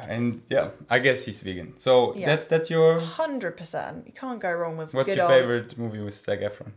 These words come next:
Speaker 2: High School Musical.
Speaker 1: Ah.
Speaker 2: You can't, you
Speaker 1: Ah.
Speaker 2: can't beat High School Musical.
Speaker 1: <laughs>
Speaker 2: I remember having High School Musical parties when I was younger.
Speaker 1: Really?
Speaker 2: Yeah.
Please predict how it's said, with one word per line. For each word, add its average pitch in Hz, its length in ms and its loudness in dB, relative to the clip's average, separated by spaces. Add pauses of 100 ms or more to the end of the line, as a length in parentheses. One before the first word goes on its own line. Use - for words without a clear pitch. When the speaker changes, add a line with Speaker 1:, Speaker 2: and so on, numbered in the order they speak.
(140)
Speaker 2:
High - 140 -6
School 175 200 -10
Musical. 196 520 -6 (240)
Speaker 1:
Ah. 98 440 2
Speaker 2:
You 226 80 -12
can't, 226 460 6
you 247 100 2
Speaker 1:
Ah. 214 100 8
Speaker 2:
can't 240 280 8
beat 220 140 6
High 214 240 8
School 214 220 -4
Musical. 247 600 2
Speaker 1:
<laughs> - 80 2
Speaker 2:
I 196 100 4
remember 202 440 0
having 185 280 -2
High 185 180 -6
School 185 220 -10
Musical 175 300 -12
parties 170 600 -16
when 170 100 -18
I 170 40 -18
was 170 120 -20
younger. - 280 -14
Speaker 1:
Really? 208 520 2
Speaker 2:
Yeah. 185 280 -6